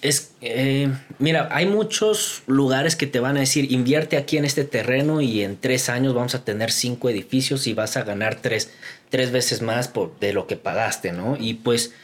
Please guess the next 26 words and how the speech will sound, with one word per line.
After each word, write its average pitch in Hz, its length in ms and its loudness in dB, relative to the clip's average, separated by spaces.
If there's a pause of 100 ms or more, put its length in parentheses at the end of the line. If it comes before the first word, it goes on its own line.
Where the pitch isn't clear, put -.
(400)
tienes 208 220 2
que 147 120 0
siempre 165 300 2
ver 170 120 2
la 151 160 2
reputación 120 840 0
de 135 140 2
quién 131 180 0
lo 127 80 2
está 120 200 -2
construyendo, 120 760 0
la 107 100 2
situación - 560 -2
económica 110 600 -2
en 98 80 -2
el 95 80 -8
país, 98 360 -2
en 95 100 -2
el, 87 260 -2
en 71 300 -6
el 92 120 -6
momento, 98 680 0
este, 85 360 -2
en 85 100 -4
el 80 140 -6
que - 380 -8